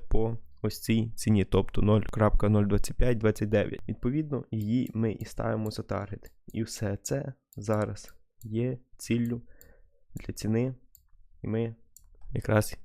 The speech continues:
цього і очікуємо. Тобто зняття цього всього — це тільки питання часу, і графік насправді виглядає дуже перспективно. Також, якщо ми перейдемо на CoinMarketCap, знову вімкнемо геймінг сектор, то побачимо, що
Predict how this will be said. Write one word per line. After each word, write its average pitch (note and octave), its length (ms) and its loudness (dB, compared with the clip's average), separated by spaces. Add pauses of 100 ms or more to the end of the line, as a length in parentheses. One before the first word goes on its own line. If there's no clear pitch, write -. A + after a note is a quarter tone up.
цього G#2+ 300 4
і G#2+ 80 4
очікуємо. - 600 -2
Тобто - 260 -6
зняття G#2 380 -2
цього G2+ 260 0
всього — B2+ 320 2
це - 140 -10
тільки A2 260 -2
питання G#2+ 540 0
часу, B2+ 360 0
і - 160 -4
графік G#2+ 380 0
насправді G#2 440 0
виглядає G2+ 500 2
дуже G2+ 360 0 (120)
перспективно. - 760 4 (100)
Також, A2+ 300 2
якщо A#2 220 0
ми A2+ 120 6
перейдемо A2 520 2
на G#2 100 0
CoinMarketCap, G#2+ 840 0 (240)
знову G#2 460 0 (280)
вімкнемо G2+ 720 4
геймінг G2+ 480 2 (260)
сектор, A#2+ 440 0
то - 140 -6
побачимо, G#2+ 540 4
що - 280 0